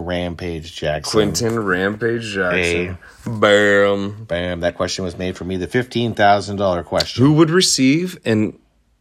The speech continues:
Speaker 2: encyclical letter? A, a police officers, B, head teachers, C, bishops, or D, counselors?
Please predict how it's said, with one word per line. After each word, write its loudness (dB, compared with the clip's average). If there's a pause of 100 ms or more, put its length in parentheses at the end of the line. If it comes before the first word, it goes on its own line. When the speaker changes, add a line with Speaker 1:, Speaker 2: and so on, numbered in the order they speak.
(880)
Speaker 2:
encyclical 2
letter? 0 (440)
A, 4
a -6
police 0
officers, 0
B, 0
head -4
teachers, -4
C, -4
bishops, -2
or 2
D, -4
counselors? -4